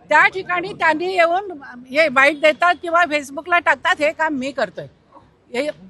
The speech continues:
सावित्रीबाई, आपलं महात्मा फुले हॉस्पिटल आहे, त्यांच्या माध्यमातून होत आहे, हे अख्ख्या मुंबईला माहिती आहे. पण नको तिथे बोलायचं, नको तिथे काहीतरी, अ,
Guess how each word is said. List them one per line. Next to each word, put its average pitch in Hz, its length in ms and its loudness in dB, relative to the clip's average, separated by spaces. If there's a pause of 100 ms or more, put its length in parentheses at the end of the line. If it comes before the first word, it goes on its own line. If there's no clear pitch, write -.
(260)
सावित्रीबाई, 349 760 2
आपलं 233 480 0
महात्मा 277 400 0
फुले 320 240 0
हॉस्पिटल 339 580 0
आहे, 349 120 -2
त्यांच्या 277 320 -2
माध्यमातून 359 640 -2
होत 285 240 -2
आहे, 320 180 0 (360)
हे - 60 0
अख्ख्या 381 380 4
मुंबईला 381 560 2
माहिती 349 320 -2
आहे. 170 120 0 (600)
पण 320 140 2
नको 294 340 4
तिथे 359 460 4
बोलायचं, 320 640 2
नको 330 280 2
तिथे 330 340 -2
काहीतरी, 330 640 0 (760)
अ, 240 140 -2